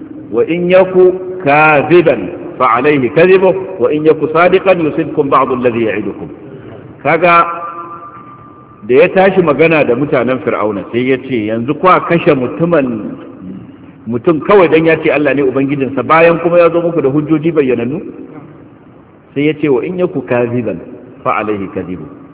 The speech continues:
Idan har ƙarya yake yi, to, laifin ƙaryarsa a kansa zai kare. "Wa in yaku sadiqan," in kuma gaskiya yake faɗa, "yusibkum ba'du alladhi ya'idukum." Sashen abin da yake al-, muku alkawarin zai same ku na azabar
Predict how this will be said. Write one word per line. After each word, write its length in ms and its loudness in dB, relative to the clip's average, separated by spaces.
Idan 260 2
har 240 2
ƙarya 480 6
yake 240 2
yi, 240 0
to, 180 -2
laifin 640 0
ƙaryarsa 480 4
a 40 -4
kansa 300 -4
zai 140 -2
kare. 280 -8
"Wa 120 -4
in 120 -2
yaku 280 4
sadiqan," 480 4
in 140 -6
kuma 220 0
gaskiya 560 4
yake 200 -2
faɗa, 600 -4
"yusibkum 500 -2
ba'du 260 4
alladhi 280 0
ya'idukum." 400 -4
Sashen 380 2
abin 240 -4
da 80 -4
yake 200 -4
al-, 140 -2
muku 220 -6
alkawarin 480 2
zai 160 0
same 260 -2
ku 100 -4
na 140 0
azabar 280 0